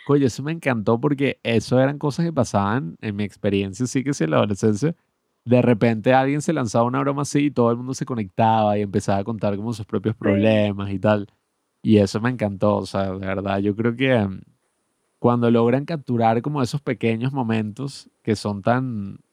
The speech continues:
Speaker 1: realistas, pero de alguna forma aquí están mu-, como que romantizados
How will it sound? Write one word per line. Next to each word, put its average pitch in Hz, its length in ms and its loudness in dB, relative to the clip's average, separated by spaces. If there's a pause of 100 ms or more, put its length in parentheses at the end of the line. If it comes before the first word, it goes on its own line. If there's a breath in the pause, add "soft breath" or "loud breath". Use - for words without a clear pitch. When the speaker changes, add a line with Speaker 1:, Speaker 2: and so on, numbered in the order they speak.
Speaker 1:
realistas, 110 720 2
pero 98 260 -2
de 95 60 -6
alguna 98 240 -8
forma 117 580 -2
aquí 104 260 -10
están 110 200 -6
mu-, 117 180 -4 (500)
como 107 200 -2
que 104 100 2
romantizados 101 1080 -2